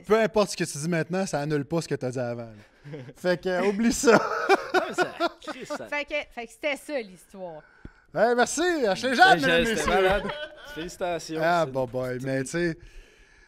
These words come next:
Speaker 1: si je
Speaker 3: Merci.
Speaker 1: compte ma version des faits, ça ressemble un peu à ça. J'avoue pour l'affaire de je donne une longue de même, j'avoue pour l'affaire de je fais des bruits de pète pour la décoincer, mais c'est parce que c'était tellement stiff. Puis je le vois, tu sais, quand tu vois que quelqu'un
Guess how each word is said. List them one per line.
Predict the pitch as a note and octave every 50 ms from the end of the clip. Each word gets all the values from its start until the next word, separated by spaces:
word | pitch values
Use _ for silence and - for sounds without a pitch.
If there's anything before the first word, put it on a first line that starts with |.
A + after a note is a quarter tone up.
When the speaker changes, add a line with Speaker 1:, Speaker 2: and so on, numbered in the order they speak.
| _ _
Speaker 1:
si | - -
je | -
Speaker 3:
Merci. | F3+ E3 -
Speaker 1:
compte | - G#3+ A3 - -
ma | G3 G3 G#3+ G3+ F#3+ G3 G#3+ A3
version | G3+ G#3 F#3+ F#3+ - - G3 G#3 G3+
des | F#3 F#3 F3+ F3+
faits, | E3+ - G3+ G#3 A#3 A#3+ A3 - _ _ _ _ -
ça | - - B3
ressemble | - - C#4 E4 E4+
un | E4
peu | D#4+ - B3
à | A#3 F#3+
ça. | - F#3+ G3+ A#3 C#4 C4+
J'avoue | A#3 F#3 C3+ G3+ G#3+ F#3+ D#3 A3 C#4+
pour | - - E3 F3+
l'affaire | F3+ E3+ - F#3+ F#3+ G3
de | F3+ E3
je | D#3 C#3
donne | D3+ F3
une | E3+ F3
longue | F3+ F#3 F#3
de | E3
même, | D#3+ D#3 E3 F3+ G3 G#3
j'avoue | F3 C#3+ D#3 D3 E3 G#3+
pour | F#3 E3 E3
l'affaire | D#3+ D3+ D3 - E3+ F3 E3+
de | D3+ D3+ C#3 C#3 C3+ C3 - - - - - - - -
je | - -
fais | E3+ E3
des | D#3+ D3+
bruits | D3 D3 E3+
de | -
pète | _ - F#3+ F#3 -
pour | E3 D#3
la | D#3+ D#3
décoincer, | D3+ D3 - D3 D3 C#3+ - A#3+ A#3
mais | D3+
c'est | - -
parce | C#3 - -
que | - - C#4+
c'était | - - - - C#3
tellement | - D#4 F4 D#4 A#3 D3
stiff. | B2 - - - D4+ D#4+ B3+ -
Puis | - C3+
je | C#3+ D#3+
le | E3
vois, | D#3 F3 G#3
tu | - -
sais, | C4+
quand | - G#3+ D3+
tu | - E3
vois | G#3+ A#3
que | -
quelqu'un | E3 D3+ C3+ - F#3 G#3+ G#3